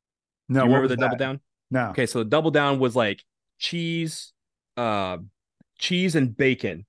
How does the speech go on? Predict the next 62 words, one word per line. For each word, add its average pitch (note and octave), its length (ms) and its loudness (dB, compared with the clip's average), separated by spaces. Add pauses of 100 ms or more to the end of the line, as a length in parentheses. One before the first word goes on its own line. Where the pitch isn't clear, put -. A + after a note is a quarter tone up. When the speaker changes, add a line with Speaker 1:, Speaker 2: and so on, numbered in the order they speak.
(1000)
Speaker 2:
and A2+ 280 0
it A2+ 60 2
was G#2+ 180 -2
a G#2+ 80 -8
sandwich, A2 680 -2 (460)
but A#2+ 160 0
the A2+ 80 -2
bun G#2 720 0 (120)
was G#2+ 280 -4
two D#3+ 300 -2
chicken B2 420 -2
patties. F#2+ 480 -10
Speaker 1:
Oh, F3 100 4
that's - 200 4
right. E3+ 160 6
I D3 60 6
remember C#3+ 280 4
that C3 160 0
now. A#2+ 120 -2
Yeah, A#2+ 320 -4 (140)
yeah. B2 80 -2
Speaker 2:
And A#2+ 100 0
it C3 60 6
was B2+ 100 4
like B2+ 140 2
a B2 40 2
double C#3+ 340 4
decker. C3+ 340 0
It - 20 4
was C3 140 0
like C3+ 100 0
a B2 100 -2
chicken D3+ 400 -2
thing C#3 220 -2
in B2+ 80 -2
the A2+ 60 -2
middle, A2 260 -2
like G2 140 -8
a A2 80 -12
cutlet A#2 300 -4
in G#2+ 60 0
the G#2 60 -2
middle. G2+ 300 -4 (260)
Now, B2 160 4
let C#3 80 6
me C#3 80 2
tell C3 160 2
you, A2+ 80 4
Jason, G2 360 0 (200)
this B2+ 140 4
is B2 80 0
one A#2+ 160 2
of G2+ 40 -2
the F#2+ 80 -12 (120)
greatest B2+ 260 0
sandwiches A2 380 -6
I've G2 60 -10
ever G2+ 180 -4
had F#2+ 100 -4
in F#2 60 -8
my F2+ 100 -10
life, D#2 240 -14